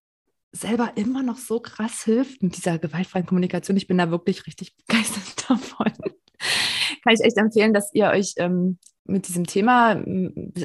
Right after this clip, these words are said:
einfach mal beschäftigt. Und es gibt vier Schritte von der gewaltfreien Kommunikation. Und ich hab mich dann am Tag, wenn ich jetzt gemerkt habe, ich hab irgendeine Situation, die überhaupt nicht gut funktioniert hat, wo ich richtig im,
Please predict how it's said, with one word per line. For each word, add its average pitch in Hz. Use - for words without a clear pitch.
einfach 185
mal 180
beschäftigt. 196
Und 202
es -
gibt -
vier 185
Schritte 262
von 226
der 214
gewaltfreien 202
Kommunikation. 196
Und 190
ich 196
hab 196
mich 208
dann 196
am 180
Tag, 208
wenn 175
ich 180
jetzt -
gemerkt 175
habe, 180
ich -
hab -
irgendeine 208
Situation, 185
die 208
überhaupt 185
nicht 302
gut 285
funktioniert 214
hat, 262
wo 196
ich -
richtig 233
im, 202